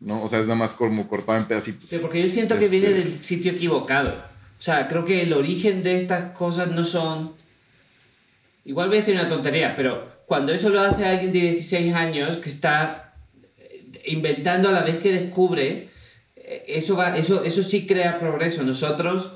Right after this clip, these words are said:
Speaker 2: quizá estemos demasiado contaminados por los años de experiencia y por nuestra propia edad. Eventualmente vamos a tener que ver lo que ellos hacen y aprender de ellos. Pero es muy difícil, creo yo, igual me estoy equivocando, insisto,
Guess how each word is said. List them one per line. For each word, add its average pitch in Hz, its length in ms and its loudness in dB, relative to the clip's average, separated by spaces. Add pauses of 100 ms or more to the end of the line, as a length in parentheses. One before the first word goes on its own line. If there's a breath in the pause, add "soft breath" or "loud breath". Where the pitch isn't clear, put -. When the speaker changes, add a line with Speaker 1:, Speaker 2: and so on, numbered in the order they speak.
(720 loud breath)
Speaker 2:
quizá 175 880 0
estemos 160 720 -2
demasiado 147 680 -2
contaminados 135 600 -2
por 131 160 -2
los 127 200 -2
años 147 420 0
de 151 60 0
experiencia 143 500 -2
y 143 40 -4
por 139 120 0
nuestra 131 280 -4
propia 139 280 0
edad. 170 460 -2
Eventualmente 170 720 2
vamos 165 260 0
a 175 80 0
tener 180 260 0
que 139 140 2
ver 160 220 0
lo 196 100 0
que 190 80 0
ellos 185 200 2
hacen 185 260 0
y 180 60 2
aprender 143 540 0
de 151 160 0
ellos. 107 320 -6 (560 loud breath)
Pero 147 500 0 (160)
es 147 160 0
muy 196 240 2
difícil, 190 520 -2
creo 175 220 2
yo, 175 340 2
igual 143 320 0
me 185 60 -2
estoy 175 160 0
equivocando, 151 720 -2
insisto, 151 840 -4